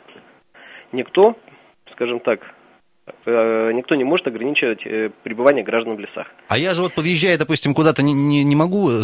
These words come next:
Speaker 2: сам понять, э, это, это лес или это другая какая-то зона. Ну вот как, как это понять? Под-, табличек-то
Speaker 1: Вот.
Speaker 2: нет
Speaker 1: Согласен, согласен, что граждане, скажем так, не владеют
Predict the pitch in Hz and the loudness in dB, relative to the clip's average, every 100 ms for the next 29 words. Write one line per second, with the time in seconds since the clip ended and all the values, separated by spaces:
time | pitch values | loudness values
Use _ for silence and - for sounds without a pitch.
0 | 107 95 - 113 - - 123 113 117 110 | -4 -2 0 0 -2 0 0 0 -2 -4
1 | 123 143 139 143 120 123 - 120 120 120 | -2 0 0 2 2 2 2 0 2 2
2 | 120 113 110 113 101 95 98 92 82 104 | 2 0 0 0 0 0 0 0 0 0
3 | 110 - 127 - 127 - 92 92 82 - | -2 -2 -2 0 0 -2 -2 -2 -2 -6
4 | - 78 - 92 - 143 117 - 117 139 | -12 -8 -8 -4 -2 0 -2 -2 -2 4
5 | 180 175 135 - 110 101 - - 143 143 | 6 8 8 6 -6 -8 -18 -2 -2 2
6 | 120 - 101 - - 110 107 127 127 113 | 2 2 -6 -8 -4 -2 0 4 4 2
7 | 104 107 104 107 104 104 104 - - 101 | -4 -4 -4 -4 -4 -6 -8 -12 -10 -8
8 | 107 104 107 - - 110 113 117 127 131 | -6 -4 -4 -4 -10 -10 -8 -2 0 0
9 | 123 120 117 113 131 120 98 | 0 -2 -2 0 -2 0 -4